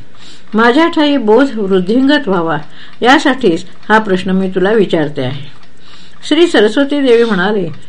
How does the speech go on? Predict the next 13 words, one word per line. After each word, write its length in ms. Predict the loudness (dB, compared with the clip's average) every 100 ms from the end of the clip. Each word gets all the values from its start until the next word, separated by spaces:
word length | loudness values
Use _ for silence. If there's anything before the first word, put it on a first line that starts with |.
| -4 2
वत्से, 500 | 2 4 2 2 -4 -10 -2
हे 100 | -2
पर्वत, 500 | 2 2 4 4 2 0 -6 -2
ही 100 | 2
वृक्ष, 380 | 2 0 2 2 2 0 -6 -12 -10 -2
अ, 40 |
ही 280 | 0 2 2
पृथ्वी, 540 | 2 2 2 2 2 2
हे 380 | 0 -10 0
आकाश 580 | 2 2 2 0 0 0
वगैरे 360 | 0 2 2 0
सर्व 340 | 0 2 2
वस्तू 420 | 2 0 0 -2